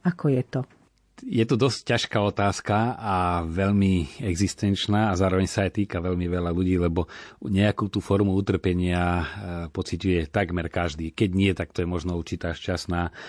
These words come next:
Speaker 2: fáza v živote, alebo niekto sa aj naozaj s takou príjemnejšou povahou narodí, alebo do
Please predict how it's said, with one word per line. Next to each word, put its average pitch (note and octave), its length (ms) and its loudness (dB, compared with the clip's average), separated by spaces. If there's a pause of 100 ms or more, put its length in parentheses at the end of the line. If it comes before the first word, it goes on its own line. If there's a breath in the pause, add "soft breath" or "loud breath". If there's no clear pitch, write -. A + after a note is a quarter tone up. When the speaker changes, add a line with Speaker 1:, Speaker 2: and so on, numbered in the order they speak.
(200 loud breath)
Speaker 2:
fáza F2 380 0
v E2 160 -2
živote, E2+ 400 2
alebo E2+ 320 0
niekto F2 400 -2
sa E2+ 480 -2
aj F2+ 400 -8
naozaj G2 500 -4 (640)
s - 80 -14
takou E2+ 240 -6 (160)
príjemnejšou F2+ 640 -2
povahou F2 400 0
narodí, F2 400 -2
alebo E2 320 -2
do E2+ 240 0